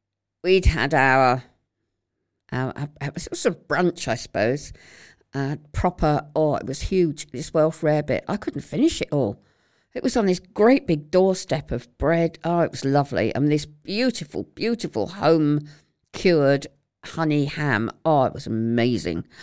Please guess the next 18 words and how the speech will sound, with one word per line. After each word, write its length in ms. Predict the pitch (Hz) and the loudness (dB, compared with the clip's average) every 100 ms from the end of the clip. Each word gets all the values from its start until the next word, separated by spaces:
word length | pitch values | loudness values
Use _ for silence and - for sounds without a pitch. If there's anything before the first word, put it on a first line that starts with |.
| - - - - - - - | -18 -18 -18 -18 -20 -20 -4
They 140 | - 180 | 2 2
certainly 420 | - 214 - 185 | 4 0 2 2
know 160 | 175 160 | 2 2
how 180 | 165 | 0
to 140 | 147 - | -2 -6
do 160 | 127 | -6
food. 420 | 139 - 80 85 - _ _ _ _ _ _ _ _ _ - | -4 -4 -4 -6 -12 _ _ _ _ _ _ _ _ _ -4
Anyway, 400 | 170 196 170 156 151 _ _ _ - | 2 4 2 0 -6 _ _ _ -6
with 300 | 156 151 - | -4 -2 -2
Mike 360 | 170 151 - - | 0 0 -4 -14
thought, 380 | - 151 113 - | -6 -4 -4 2
"Right, 280 | 156 151 - - | 4 4 2 -4
okay," 280 | 175 165 139 | -2 0 -2
he 60 | |
said, 180 | 151 - | -2 -4
"I'm 160 | 151 151 | -2 2
down 280 | 175 196 190 | 2 2 0
to, 320 | 175 160 | 2 0